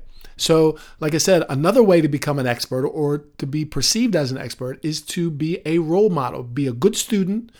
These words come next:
do what you're taught, and get results, and then share those results with people. And then a third way to become an expert, which is like I did,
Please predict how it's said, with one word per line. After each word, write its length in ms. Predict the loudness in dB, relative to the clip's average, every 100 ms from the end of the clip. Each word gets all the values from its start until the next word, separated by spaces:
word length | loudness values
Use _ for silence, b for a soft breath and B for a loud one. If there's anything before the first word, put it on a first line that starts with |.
| b b b b -12 2
do 180 | 4
what 300 | 6 4 2 -2
you're 200 | -4 -2
taught, 480 | 0 0 -2 -10 b b b b -6
and 140 | -2
get 180 | 0 0
results, 640 | 0 2 0 -2 -14 -18 _ -10
and 160 | -4
then 140 | -2 0
share 360 | 2 4 4
those 240 | 4 2 2
results 420 | 0 2 0 0
with 120 | -8
people. 320 | -8 -10 -14 -20 _ _ _ _ _ _ _ _ -8
And 160 | 0 4
then 140 | 4 2
a 80 | -2
third 440 | 4 6 6 6
way 360 | 2 2 -2 -4 B B -10
to 340 | -2 0 0
become 760 | -2 -4 -4 -4 -4 -2 -2 -4
an 140 | -10 -8
expert, 360 | -10 -4 -4
which 220 | -2 -2 0
is 220 | 0 0
like 180 | -2 -2
I 100 | 0
did, 180 | 2